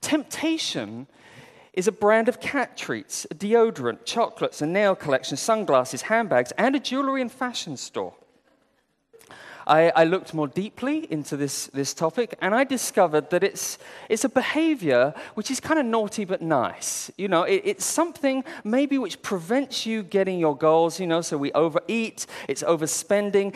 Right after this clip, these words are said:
it's spending too much time on Facebook, it's procrastinating, it's inappropriate sex,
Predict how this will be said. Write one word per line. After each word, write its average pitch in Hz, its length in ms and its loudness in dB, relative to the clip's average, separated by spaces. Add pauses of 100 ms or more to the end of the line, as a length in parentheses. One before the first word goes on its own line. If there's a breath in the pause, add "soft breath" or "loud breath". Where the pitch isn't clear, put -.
(120 loud breath)
it's 202 120 -8
spending 185 260 -2
too - 260 -8
much 185 220 -4
time 175 200 -2
on 175 60 0
Facebook, 175 600 -2 (200 loud breath)
it's 160 140 -4
procrastinating, 175 1080 0
it's - 140 -8
inappropriate 185 640 -2
sex, - 360 -2